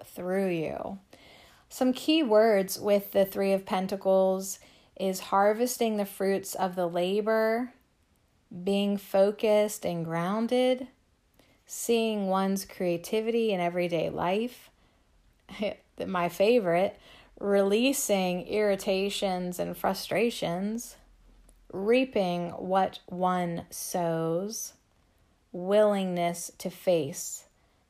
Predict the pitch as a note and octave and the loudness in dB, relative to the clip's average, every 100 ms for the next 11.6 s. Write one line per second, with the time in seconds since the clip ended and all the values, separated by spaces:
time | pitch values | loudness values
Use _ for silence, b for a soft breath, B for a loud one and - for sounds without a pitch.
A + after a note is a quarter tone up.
0 | - F3+ F#3 F3 E3+ E3 E3 D#3+ D#3 F3+ | -6 -2 0 0 2 0 0 -2 -4 -6
1 | - F3 D#3+ D3+ D#3+ - - - - - | -6 -4 -4 -6 -8 -8 -12 -14 -16 -18
2 | b b b - F#3+ G3 F3 D#3 F3+ F3+ | b b b -4 2 4 4 2 0 -2
3 | F3+ - G3 F#3 - G#3+ F#3+ F#3+ F#3 F3+ | -4 -6 -8 -6 0 2 4 4 4 2
4 | F#3+ F#3 F3+ E3+ F3+ F3+ G3 F#3+ F#3 F#3 | 0 2 2 2 -2 -2 -4 -4 0 2
5 | G3 F#3+ F#3 F3 F#3+ F#3+ - F3+ G3 G3 | 4 2 -2 0 0 -2 0 0 0 -2
6 | G3 F#3 F#3 F#3 F#3+ F#3+ G#3+ G#3+ A#3 A#3 | -2 -2 0 0 0 0 -2 0 0 2
7 | A3 G3 - - - G#3 G3 G3 G3+ F#3+ | 2 0 -8 -12 -4 2 2 2 0 -4
8 | F#3 - _ - - G#3+ G3 F#3 - - | -4 -8 _ -18 -4 -2 0 -2 -4 -14
9 | B B B B B - F#3+ F#3 G3+ G#3+ | B B B B B 0 2 2 4 6
10 | G3 G3 G3+ F#3 G#3 G3+ - F#3 F3+ F3+ | 4 2 -4 2 4 4 2 0 -2 -2
11 | G#3 F#3+ F3+ F3 F3+ - | 2 2 4 2 0 -6